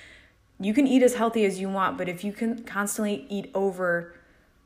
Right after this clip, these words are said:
your calories for the day, eating in a calorie surplus, you're gonna gain weight. You eat healthy and a little bit less, you're going to lose weight. So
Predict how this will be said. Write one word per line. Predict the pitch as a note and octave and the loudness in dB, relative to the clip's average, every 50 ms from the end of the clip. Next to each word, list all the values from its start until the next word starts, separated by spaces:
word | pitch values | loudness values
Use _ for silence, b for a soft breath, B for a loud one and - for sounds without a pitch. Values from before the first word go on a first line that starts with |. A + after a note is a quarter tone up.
| _ _ _ _ _ _ _ _ | _ _ _ _ _ _ _ _
your | G3 F3+ F#3 E3+ | -8 -8 -8 -8
calories | - - - - - B3 B3+ A#3 G#3 G3+ G3+ | -6 -6 -4 -2 0 2 4 4 2 2 0
for | - - | -4 -8
the | F3+ F3+ E3+ | -8 -8 -8
day, | E3+ - A#3 A#3 G#3 G3+ - - - - | -4 -2 0 2 2 0 -2 -4 -6 -4
eating | G#3+ G3+ G#3 | -2 -2 -2
in | G3+ G3 | -2 -4
a | F#3 | -6
calorie | F#3+ - - G3 F#3 F#3 F3+ | -8 -6 -4 -4 -2 -2 -4
surplus, | F#3 - - B3 B3 B3 - G#3 G3+ G3 - - | -6 -6 -2 -2 -2 -2 0 -2 -2 -2 -4 -12
you're | A3+ A3 | -12 -10
gonna | G#3+ A#3 B3 B3+ B3+ B3+ | -6 -4 0 2 2 2
gain | A3 A#3+ A#3+ A#3+ A#3 A#3 | 2 2 2 2 2 2
weight. | A#3 B3+ C4 C4 C4+ - - G#3 | 2 4 4 4 2 0 -4 -4
You | G#3 A3 | -2 0
eat | A3+ A3+ A3+ A3 | 0 0 0 -2
healthy | G#3+ A3 A3+ A#3 A#3+ A#3 - A#3 | 0 0 2 2 2 2 0 0
and | A3+ G#3+ A3 | 0 2 2
a | |
little | A3 A3+ A#3 | 4 4 4
bit | A3 G#3 - - | 4 2 0 0
less, | G#3 G#3 A3 A3+ A3 - | 2 2 2 2 0 -4
you're | - G3+ G3 | -6 -6 -4
going | F#3+ F#3 F#3+ G3 F#3+ | -2 -4 -4 -4 -4
to | F#3+ - G3 | -6 -8 -6
lose | F3+ F#3 F#3 E3+ F3 | -6 -6 -6 -6 -4
weight. | E3+ E3 D3+ C3 - | -4 -2 -2 -4 -6
So | - - G#3+ G#3 G3+ F#3+ F#3 | 0 4 6 8 8 6 4